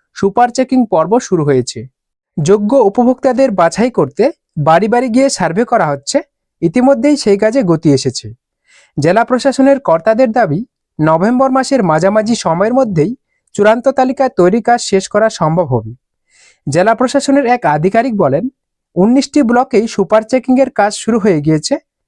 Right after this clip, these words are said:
তালিকায় থাকা প্রতিটি উপভোক্তার বাড়িতেই সার্ভে করা হচ্ছে। নভেম্বর মাসের মাঝামাঝি সময়ের মধ্যেই যোগ্য উপভোক্তাদের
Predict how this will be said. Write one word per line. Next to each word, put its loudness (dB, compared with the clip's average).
তালিকায় -2
থাকা -2
প্রতিটি -2
উপভোক্তার 0
বাড়িতেই 0
সার্ভে -2
করা -2
হচ্ছে। -6
নভেম্বর 2
মাসের 0
মাঝামাঝি 0
সময়ের 0
মধ্যেই 0
যোগ্য 0
উপভোক্তাদের -2